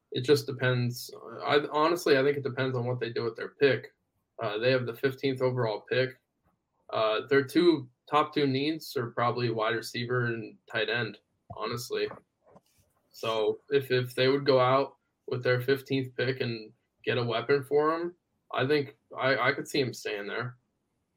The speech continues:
And you'd have Christian Watson in his second year. Uh, he could build chemistry with Aaron over the offseason. I, I, I could see that happening.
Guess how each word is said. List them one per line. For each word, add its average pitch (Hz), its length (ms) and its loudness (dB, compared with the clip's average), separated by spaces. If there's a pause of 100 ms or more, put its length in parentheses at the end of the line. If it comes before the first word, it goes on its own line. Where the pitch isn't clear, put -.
(840)
And 120 200 -2
you'd 120 120 -4
have 123 320 -2
Christian 135 340 4
Watson 123 420 0
in 123 160 0
his 127 180 0
second 127 280 0
year. 135 360 0 (840)
Uh, 101 280 -2 (800)
he 123 140 -2
could 123 140 -4
build 123 240 0
chemistry 123 420 0
with 123 160 0
Aaron 117 240 0
over 123 200 0
the 113 80 -2
offseason. 135 680 -2 (540)
I, 131 80 0
I, 156 400 2
I - 20 2
could 190 160 -10
see 170 100 2
that 139 120 4
happening. 113 560 -4